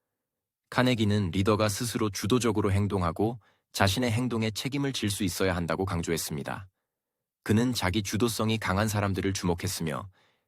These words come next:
이들은 문제를 해결하고 목표를 달성하기 위해 적극적으로 나서는 모습을 보입니다. 이러한 태도는 리더로서 성장할 가능성을 높입니다.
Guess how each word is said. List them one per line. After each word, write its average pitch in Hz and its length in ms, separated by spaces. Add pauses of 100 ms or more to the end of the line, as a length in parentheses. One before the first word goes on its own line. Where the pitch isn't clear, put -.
(100)
이들은 107 380
문제를 110 420
해결하고 110 680
목표를 117 420
달성하기 95 600
위해 78 360 (340)
적극적으로 107 600
나서는 85 420
모습을 76 360
보입니다. 73 640 (760)
이러한 123 380
태도는 110 560
리더로서 110 560
성장할 110 440
가능성을 95 540
높입니다. 90 640